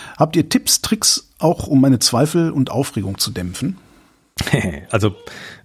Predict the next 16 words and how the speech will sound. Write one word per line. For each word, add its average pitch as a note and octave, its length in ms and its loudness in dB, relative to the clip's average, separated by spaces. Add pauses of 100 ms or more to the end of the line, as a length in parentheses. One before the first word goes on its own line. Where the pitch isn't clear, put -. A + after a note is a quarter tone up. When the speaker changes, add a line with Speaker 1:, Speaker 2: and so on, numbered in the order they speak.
Speaker 2:
Selbstzweifel, G#2+ 1040 2
wenn G#2 120 4
man G#2 260 2
mit A2+ 180 4
sowas D3 220 4
mal - 100 4
anfängt, B2+ 380 4
dann A2 160 4
sind A2 140 2
Selbstzweifel G#2 640 0
völlig F#2+ 400 -6
normal. F#2 540 -10 (100)
Speaker 1:
Mhm. A2+ 420 0 (360)
Speaker 2:
Die G#2 60 -4
hat G2 140 -6
jeder. F#2+ 360 -6